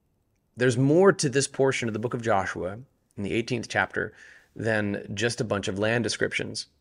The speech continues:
As I've said in the last two devotions, they have names, and those names are people, and those people have stories.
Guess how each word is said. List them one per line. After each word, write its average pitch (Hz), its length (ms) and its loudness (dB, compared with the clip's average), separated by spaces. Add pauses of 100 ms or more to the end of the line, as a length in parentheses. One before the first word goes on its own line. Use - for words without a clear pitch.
As 101 140 -8
I've 107 60 -4
said 110 160 2
in 110 80 -2
the 104 60 -2
last 98 200 0
two 123 100 -2
devotions, 107 560 0 (520)
they 104 120 4
have 107 260 6
names, 98 760 -2 (100)
and 104 140 -4
those 95 140 -4
names 107 440 -2
are 87 80 -2
people, 107 380 -4
and 95 80 -6
those 90 100 -8
people 98 300 -6
have 92 240 -4
stories. 107 720 -2